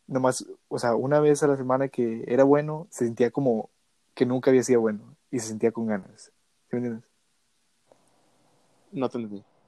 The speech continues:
Speaker 1: O sea
Speaker 2: Dijiste
Speaker 1: que ¿me vas a, me vas a echar carrilla o qué?
Speaker 2: No, no, no. No, síguele, síguele, síguele. Es que no, no te entendí muy bien.
Speaker 1: O sea que nomás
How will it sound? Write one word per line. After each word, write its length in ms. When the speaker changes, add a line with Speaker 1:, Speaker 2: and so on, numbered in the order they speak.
Speaker 1:
O 140
sea 120
Speaker 2:
Dijiste 340
Speaker 1:
que 60
¿me 180
vas 220
a, 100
me 60
vas 140
a 20
echar 160
carrilla 280
o 40
qué? 160
Speaker 2:
No, 120
no, 100
no. 180
No, 440
síguele, 320
síguele, 300
síguele. 320
Es 140
que 60
no, 120
no 140
te 100
entendí 280
muy 160
bien. 140
Speaker 1:
O 120
sea 140
que 300
nomás 480